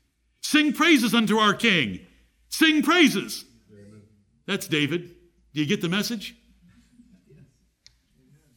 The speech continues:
"For God is the King of all the earth.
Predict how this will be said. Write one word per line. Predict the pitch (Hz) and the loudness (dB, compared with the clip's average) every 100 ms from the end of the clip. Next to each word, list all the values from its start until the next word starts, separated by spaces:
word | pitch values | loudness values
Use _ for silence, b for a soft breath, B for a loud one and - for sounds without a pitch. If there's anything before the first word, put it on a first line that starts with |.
| _ _ _ _ _ | _ _ _ _ _
"For | - 208 | 0 2
God | 165 233 262 | 2 2 2
is | 185 | 2
the | 190 | -2
King | - 262 233 | 2 2 4
of | 208 | 2
all | 233 | 2
the | 220 220 | 4 4
earth. | 240 175 - | 4 2 -2